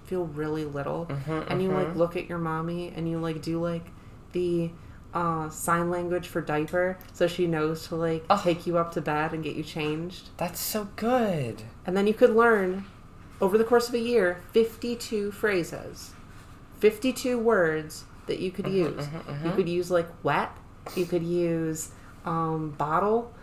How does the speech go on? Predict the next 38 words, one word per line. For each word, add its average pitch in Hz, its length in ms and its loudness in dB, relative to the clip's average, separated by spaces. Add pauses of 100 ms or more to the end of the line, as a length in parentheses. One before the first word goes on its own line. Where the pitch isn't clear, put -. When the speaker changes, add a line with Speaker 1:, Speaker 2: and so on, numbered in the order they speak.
(320)
Speaker 1:
Or, 170 580 2 (580)
like, 170 360 -2 (460)
Speaker 2:
Wow, 120 360 2
that's - 180 -2
a 143 40 -4
good 151 200 0
one. 117 360 -2 (240)
Speaker 1:
I 190 640 2 (520)
love 170 200 2
this 151 200 -6
idea. - 320 -10 (160)
I 170 40 -6
think 170 160 -4
it's - 180 -10 (160)
the 156 260 -2
coolest. - 760 -8 (140)
Especially 226 400 0
if 262 60 -2
you're 254 120 0
very 214 240 2
shy 170 520 2 (600)
and 180 140 -2
you 175 80 0
don't 175 180 2
like 170 140 -4
saying 170 280 -2
things 170 240 -4
out 165 180 -2
loud. 151 400 0
Speaker 2:
Mm-hmm, 156 220 -6
Speaker 1:
It 160 60 -2
can 180 100 -2
be 175 60 -2
very 180 160 4
Speaker 2:
mm-hmm. 170 80 -4
Speaker 1:
helpful. 214 440 0 (1040)
So - 160 0
yeah, 254 140 -2